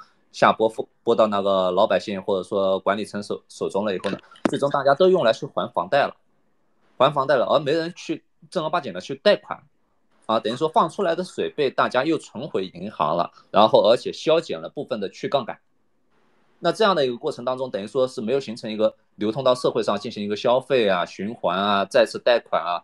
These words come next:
甚至扩张的一个作用。十二万亿本来准备是起一个五十万亿的作用，结果呢是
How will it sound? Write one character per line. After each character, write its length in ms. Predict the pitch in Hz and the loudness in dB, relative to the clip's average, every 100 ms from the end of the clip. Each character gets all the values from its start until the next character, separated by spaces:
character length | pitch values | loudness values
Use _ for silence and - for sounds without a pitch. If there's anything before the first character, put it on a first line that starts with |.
| _ - | _ -8
甚 160 | 123 | -6
至 80 | 101 | -6
扩 200 | - 123 | 0 0
张 300 | 104 113 127 - - | 4 4 4 -2 -2
的 80 | 90 | 0
一 60 | |
个 100 | 90 | -2
作 180 | 87 98 | 0 2
用。 160 | 92 - _ _ - | 2 -2 _ _ -2
十 160 | - | 4
二 80 | 131 | 4
万 200 | 139 131 | 4 -2
亿 120 | 120 | -6
本 160 | - 95 | -6 -6
来 120 | 107 | -6
准 140 | 107 | -6
备 100 | 92 | -10
是 220 | 104 - 95 | -10 -10 -12
起 240 | - 92 | -10 -10
一 60 | 85 | -2
个 120 | 98 | -2
五 140 | 95 | -2
十 140 | 85 104 | -6 -4
万 120 | 107 | -2
亿 60 | |
的 80 | 95 | -4
作 180 | 92 101 | -2 -2
用， 160 | 90 - _ _ _ | -4 -10 _ _ _
结 160 | - 113 | 0 2
果 100 | 101 | 2
呢 100 | 95 | -2
是 460 | - 98 95 90 | 0 2 4 2